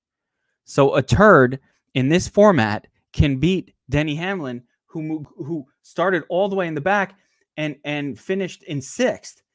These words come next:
and got all these place differential points. The, it's the multiplier effect. So, you know, without, again, specifically breaking down this race,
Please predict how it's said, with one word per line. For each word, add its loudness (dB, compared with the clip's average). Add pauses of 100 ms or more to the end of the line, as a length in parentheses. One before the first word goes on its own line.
(160)
and -4
got -2
all -2
these -6
place -4
differential 0
points. -10 (420)
The, 0
it's -2
the 2
multiplier 2
effect. -8 (540)
So, 2 (2000)
you -4
know, -4
without, -2
again, -6
specifically -6
breaking -8
down -8
this -14
race, -8